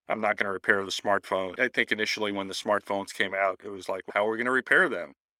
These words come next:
You don't. You throw it away and you get a new one, as opposed to, "We're gonna have it for fifty years." And that mentality of,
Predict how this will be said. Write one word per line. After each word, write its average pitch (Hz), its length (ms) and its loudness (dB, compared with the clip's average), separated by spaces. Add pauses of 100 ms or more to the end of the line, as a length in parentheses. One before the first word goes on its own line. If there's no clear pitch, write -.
(120)
You 98 80 -12
don't. 120 340 0
You - 80 -6
throw 120 280 0
it 110 40 0
away 120 280 2
and 104 100 -8
you 95 60 -8
get 107 140 0
a 104 40 -6
new 127 160 0
one, 82 260 -8
as 113 200 -4
opposed 107 420 -2
to, 101 260 -4
"We're 98 80 -10
gonna 104 160 -2
have 113 280 4
it 101 100 -2
for - 140 -8
fifty - 320 -4
years." 104 460 0
And 110 60 -8
that 113 120 -2
mentality 110 680 0
of, 101 240 -2